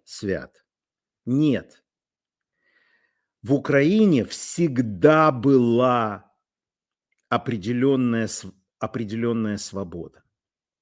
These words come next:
Потому что если говорить, если бы россияне знали,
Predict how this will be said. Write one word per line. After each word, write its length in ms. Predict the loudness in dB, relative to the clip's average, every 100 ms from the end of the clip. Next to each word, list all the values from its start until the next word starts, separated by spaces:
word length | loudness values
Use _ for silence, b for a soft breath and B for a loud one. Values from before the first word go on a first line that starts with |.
| _ _ _ _ _ _ _ _ _ _ _ _
Потому 460 | 2 4 2 2 0
что 180 | -2 -6
если 520 | -4 0 0 0 -6
говорить, 640 | -2 0 0 -2 -6 -14 b b
если 480 | 0 6 6 4 -2
бы 420 | -2 -4 -6 -10 _ _ _ _ _ _ _ _ _ _ _ _
россияне 840 | 0 0 0 -2 2 4 4 2 -4
знали, 640 | -6 -2 -2 -2 -6 -14